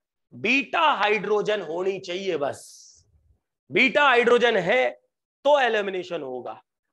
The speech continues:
पता चला बीटा हाइड्रोजन है ही नहीं तो एलिमिनेशन होगा ही नहीं, तो फिर, फिर सब्स्टिट्यूशन हो जाएगा।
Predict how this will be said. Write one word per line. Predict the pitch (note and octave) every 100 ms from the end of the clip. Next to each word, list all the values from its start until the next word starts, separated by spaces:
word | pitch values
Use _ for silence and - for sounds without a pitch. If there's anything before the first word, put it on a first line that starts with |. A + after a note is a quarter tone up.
| -
पता | A#3 C#4
चला | C#4 C4 C4+
बीटा | B3+ B3
हाइड्रोजन | B3+ A3+ A#3+ C4+
है | A3 A3
ही | C4+
नहीं | C4+ C4+ _ _ _ _ _ _ _ _ _
तो | E3+
एलिमिनेशन | D#3+ F3 G3 G#3 A3
होगा | A3 A3+
ही | C4
नहीं, | B3+ A#3+
तो | - _ G#3
फिर, | G3+ B3+ D4 - _
फिर | - C#4+
सब्स्टिट्यूशन | B3+ - A3 G#3+ A#3 B3 C#4
हो |
जाएगा। | C#4 C4+ C4